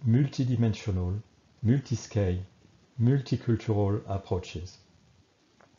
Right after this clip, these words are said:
I see many things going in the right direction today,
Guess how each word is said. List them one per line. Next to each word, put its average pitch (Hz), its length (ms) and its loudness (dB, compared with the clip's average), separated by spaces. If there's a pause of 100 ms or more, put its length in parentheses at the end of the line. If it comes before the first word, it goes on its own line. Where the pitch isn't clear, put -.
(880)
I 107 60 -2
see 147 320 2
many 127 340 6
things 123 680 0
going 104 340 4
in 92 100 0
the 92 100 -2
right 104 280 0
direction 95 640 -2 (280)
today, 87 400 -2